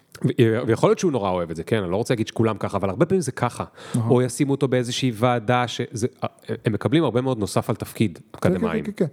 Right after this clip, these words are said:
Speaker 1: אתה יודע.
Speaker 2: בסוף הוא נמדד רק על ידי publication, מס-, מספר המאמרים.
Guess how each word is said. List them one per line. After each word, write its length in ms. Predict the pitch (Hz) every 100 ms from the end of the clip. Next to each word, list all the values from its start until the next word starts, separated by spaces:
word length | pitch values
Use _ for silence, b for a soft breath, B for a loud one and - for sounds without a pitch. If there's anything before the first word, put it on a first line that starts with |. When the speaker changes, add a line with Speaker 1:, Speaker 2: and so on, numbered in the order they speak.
| -
Speaker 1:
אתה 80 | 92
יודע. 180 | 95
Speaker 2:
בסוף 240 | 120 160 143
הוא 80 | 160
נמדד 240 | 147 147
רק 180 | 151 160
על 80 | 143
ידי 240 | 143 147
publication, 540 | 143 131 143 240 - 117
מס-, 180 | 113 127
מספר 320 | 117 - 127
המאמרים. 560 | 131 127 127 160 196